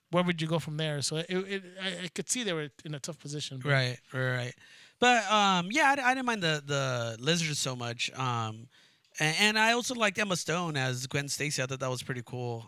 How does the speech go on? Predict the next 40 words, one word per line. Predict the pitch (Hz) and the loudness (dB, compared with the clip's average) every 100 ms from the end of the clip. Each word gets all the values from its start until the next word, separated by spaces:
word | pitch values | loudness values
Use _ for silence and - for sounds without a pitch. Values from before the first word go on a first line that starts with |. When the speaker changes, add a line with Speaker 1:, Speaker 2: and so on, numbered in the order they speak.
| - | -8
Speaker 2:
um, | 123 113 107 107 113 - | -4 -4 -6 -10 -18 -12
how | 131 | -8
they | 120 120 117 | -4 -4 -4
kinda | 139 131 | -6 -4
went | 127 123 | -4 -4
that | 123 120 | -2 -2
route | 123 123 117 - _ - _ _ | 0 -2 -4 -12 _ -20 _ _
with | 131 131 | -4 -4
his | 135 | -2
love | 135 139 | -2 -2
interest | 143 - 131 127 | -2 -2 -6 -6
instead | 123 139 | -4 -4
of | 131 | -4
doing, | 131 135 131 127 123 117 113 - - | -4 -2 0 0 -2 -6 -14 -14 -6
uh, | 120 113 110 147 | -2 2 2 2
Speaker 1:
<clears throat> | 123 | 2
Speaker 2:
Mary | 131 131 | 0 -2
Jane. | 127 127 127 120 | -4 -4 -6 -8
Like, | 113 113 117 - - _ _ _ _ _ | -8 -6 -6 -10 -20 _ _ _ _ _
uh, | 123 120 110 107 104 104 _ _ _ _ - | -4 -2 -2 -2 -6 -10 _ _ _ _ 0
you | 202 | 2
know, | |
so, | 180 | 4
like, | 208 190 165 | 4 2 4
that, | 202 170 - - | 2 2 -6 0
I, | 180 170 | 2 4
I | 170 | 4
feel | 190 | 4
like | 185 | 4
that | 175 175 | 4 2
kind | 180 | 2
of | 160 147 131 151 | 2 0 -2 -2
made, | 160 156 147 147 143 - - | 2 4 4 2 -4 -16 -6
you | 147 | 0
know, | 139 | 2
a | 139 | 2
bit | 147 | 2
of | 143 | 0
a | |
dis-, | 131 127 - | 0 -2 -4